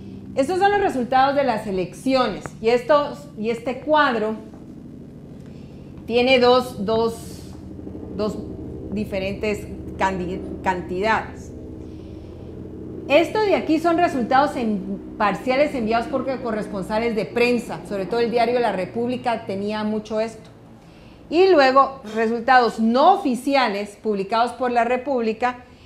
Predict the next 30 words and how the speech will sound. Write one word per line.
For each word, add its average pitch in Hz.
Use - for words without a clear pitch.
de 208
fuente 247
no 233
identificada. 226
Cabe 302
decir 233
que 214
los 214
resultados 240
oficiales 233
de 185
las 180
elecciones 226
de 226
mil 220
ochocientos 220
noventa 196
y 185
dos 294
jamás 240
fueron 226
publicados 196
en 196
el 190
diario 214
oficial 269
ni 320
en 226
ningún 202
diario. 175